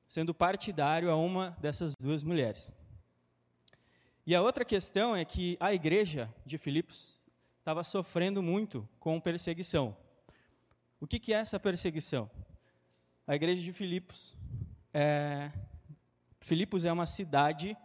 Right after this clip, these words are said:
na Macedônia, uma das principais cidades, junto com Tessalônica,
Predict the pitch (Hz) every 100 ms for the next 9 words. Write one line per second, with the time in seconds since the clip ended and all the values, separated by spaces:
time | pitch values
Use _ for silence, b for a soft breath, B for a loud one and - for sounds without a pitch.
0 | b b b b b _ _ _ _ _
1 | _ _ - 147 143 196 170 156 202 120
2 | - - _ _ _ _ _ _ _ -
3 | 165 180 - 208 - 196 180 196 220 190
4 | 147 185 143 165 175 175 156 160 - 151
5 | 135 151 196